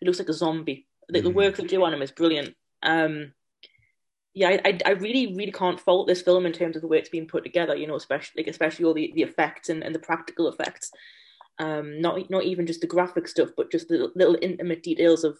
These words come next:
Speaker 1: of Aaron's, like, sort of, <laughs> you know, like, dark circles and stuff. Like, it's, it's really well done. Um,
Speaker 2: Yeah.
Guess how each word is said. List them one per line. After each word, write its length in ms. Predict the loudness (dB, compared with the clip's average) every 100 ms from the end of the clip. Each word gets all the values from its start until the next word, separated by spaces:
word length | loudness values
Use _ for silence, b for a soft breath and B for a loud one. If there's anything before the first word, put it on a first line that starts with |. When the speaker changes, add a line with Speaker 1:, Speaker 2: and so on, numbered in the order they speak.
| -6
Speaker 1:
of 160 | -4 -2
Aaron's, 400 | -4 -4 -6 -6
like, 180 | -6 -2
sort 260 | -2 -4
of, 80 | -6
<laughs> 0 |
you 60 | -12 -10
know, 80 |
like, 180 | -10 -4
dark 300 | 0 0 0
circles 420 | 2 4 4 0
and 100 | -4
stuff. 180 | -6 -6
Like, 140 | -4 -6
it's, 120 | -6 -4
it's 140 | -4
really 260 | -4 -4 0
well 220 | 2 2
done. 220 | 0 -6 _ b b b b b b _ _
Um, 180 | -4 -2
Speaker 2:
Yeah. 180 | -2 -4